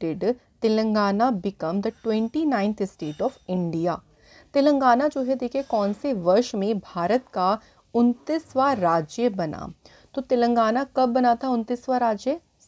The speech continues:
सही आंसर है टू थाउजेंड फ़ोर्टीन में। तो तेलंगाना का जो फॉर्मेशन डे होता है, देखिए, वो होता है second of June टू थाउजेंड फ़ोर्टीन। तेलंगाना अलग हुआ था आंध्र प्रदेश से और बना था भारत का उनतीसवाँ राज्य।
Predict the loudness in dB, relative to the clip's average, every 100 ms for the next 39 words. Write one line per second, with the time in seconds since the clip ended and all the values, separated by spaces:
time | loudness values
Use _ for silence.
0 | -8 -2 0 0 0 -4 -4 -2 -2 -2
1 | 0 -2 -2 -4 -4 -4 -4 -4 -8 -6
2 | -8 -12 _ -20 -20 -8 0 2 2 2
3 | 2 0 -2 -2 -4 -2 0 -2 -2 -2
4 | 0 0 0 -2 -2 -4 -4 -4 0 0
5 | 0 0 -2 0 -2 -2 -6 -2 0 0
6 | -2 -6 -4 -2 -4 -2 -2 -2 -4 -6
7 | -4 0 0 -2 -10 -10 -12 -20 -20 -4
8 | 2 4 4 4 2 0 0 0 0 0
9 | -2 -2 -4 -4 -4 -4 -6 -6 -2 -2
10 | -4 -10 -6 -6 -6 -16 -4 0 0 2
11 | 2 2 0 -4 -4 -4 -4 -4 -2 -4
12 | -2 -6 -6 -10 -4 -2 0 -2 -4 -12
13 | -16